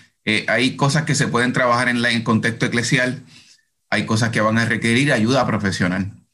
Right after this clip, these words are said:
Eh, para eso Dios ha capacitado gente para que pueda intervenir y dar herramientas a los muchachos en medio de esos procesos, eh, eh, eh, de evolución, de desarrollo, de crecimiento. Hay preguntas que no podemos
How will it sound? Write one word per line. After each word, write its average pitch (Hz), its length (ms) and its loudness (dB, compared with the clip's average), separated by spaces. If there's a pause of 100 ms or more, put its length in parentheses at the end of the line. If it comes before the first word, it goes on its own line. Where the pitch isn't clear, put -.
(360)
Eh, 101 180 0
para 101 200 0
eso 110 180 -2
Dios 117 160 2
ha 123 60 -2
capacitado 113 640 0
gente 131 680 0
para 101 180 -2
que 98 100 -2
pueda 101 180 0
intervenir 117 580 2
y 156 60 4
dar 113 160 0
herramientas 123 720 0
a 110 60 0
los 104 100 0
muchachos 110 420 0
en 117 80 2
medio 104 160 2
de 110 60 0
esos 117 160 -6
procesos, 113 560 -4 (420)
eh, 101 300 -2
eh, 101 600 0
eh, - 40 -4
de 104 220 0
evolución, 104 640 0
de 123 100 0
desarrollo, 110 500 0
de 113 100 -2
crecimiento. 107 720 0
Hay 104 140 0
preguntas 113 480 -2
que 107 120 -2
no 107 180 2
podemos 104 380 -4